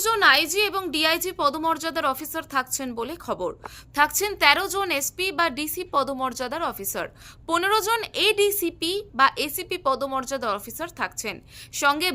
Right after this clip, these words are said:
বাইশ জন এসি বা ডেপুটি এসপি পদমর্যাদার আধিকারিকও থাকছেন। ছাব্বিশ জন ইন্সপেক্টর পদমর্যাদার অফিসার সহ দু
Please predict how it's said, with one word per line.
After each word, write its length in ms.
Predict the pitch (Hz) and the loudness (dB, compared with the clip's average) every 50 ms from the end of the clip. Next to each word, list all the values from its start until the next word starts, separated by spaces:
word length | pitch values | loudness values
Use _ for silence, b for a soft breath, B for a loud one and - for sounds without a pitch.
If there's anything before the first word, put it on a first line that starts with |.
| 233 | 6
বাইশ 260 | 247 233 247 320 339 311 - | 6 6 6 4 0 -2 -2
জন 160 | 381 381 381 - - - 269 | -2 -4 -4 -6 -4 -4 -4
এসি 280 | 302 311 - - 381 392 403 | -2 -2 -2 -2 0 -2 -2
বা 160 | 302 320 349 311 233 - | 2 2 2 2 2 0
ডেপুটি 460 | 254 277 - - 381 392 381 403 381 - - 247 | -4 -4 -2 -4 -6 -4 -4 -4 -6 -2 0 0
এসপি 340 | 285 - - - - 311 233 - - B B B B B B - | 2 2 0 -2 -2 -4 -4 -4 -10 B B B B B B 2
পদমর্যাদার 640 | 269 277 269 359 359 381 381 370 381 392 403 403 - - 220 | 2 2 2 2 0 0 0 0 -2 -4 -2 -2 2 2 2
আধিকারিকও 460 | 233 247 277 269 285 269 - - 427 | 2 2 -2 -4 -4 -4 -4 -6 -10
থাকছেন। 480 | 415 - 285 202 - - - - 196 170 147 - B B B B B - | -8 -6 -8 -8 -6 -6 -8 -8 -8 -10 -12 -14 B B B B B -4
ছাব্বিশ 400 | - 302 285 285 269 381 403 392 403 | 6 8 8 8 8 4 0 2 2
জন 140 | - 440 427 381 | 0 0 0 -2
ইন্সপেক্টর 500 | 349 339 - - 359 349 349 359 381 370 381 | -2 -6 -6 -4 -4 -6 -4 -4 -8 -8 -4
পদমর্যাদার 680 | 320 294 269 294 285 294 294 277 - 294 269 285 277 262 | -4 -4 -4 -2 -4 -6 -6 -6 -6 -8 -6 -4 -4 -4
অফিসার 320 | 254 - 277 254 - 294 285 277 - | -4 -6 -10 -10 -10 -10 -10 -10 -10
সহ 140 | 269 262 247 294 311 294 226 | -10 -10 -10 -10 -10 -10 -10
দু 80 | 247 | -10